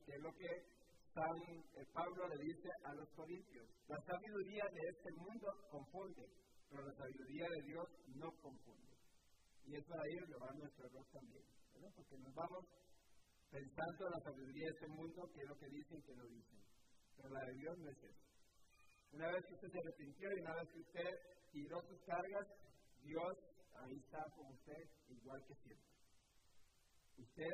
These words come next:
es el que recibe los beneficios, porque usted sacó esa carga de encima. Y usted recibe los beneficios. Y Dios feliz porque usted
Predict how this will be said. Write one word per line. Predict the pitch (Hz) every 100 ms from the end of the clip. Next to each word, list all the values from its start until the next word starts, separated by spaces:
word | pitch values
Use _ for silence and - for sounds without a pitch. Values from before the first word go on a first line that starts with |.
| -
es | 147 156
el |
que | -
recibe | 139 131 151 165
los | 160
beneficios, | 143 139 151 160 - - - - - - -
porque | - -
usted | 127 - - 202 - - - - - - - - -
sacó | 120 151 - -
esa | - 165
carga | - 151 147 139
de | 117
encima. | - - - - - - - - - - - - -
Y | 123
usted | - 143
recibe | 143 135 139
los | 127
beneficios. | 117 110 - - - - - - - - 135
Y | 127
Dios | 147 151
feliz | 160 156 180 -
porque | 147 110
usted | - 135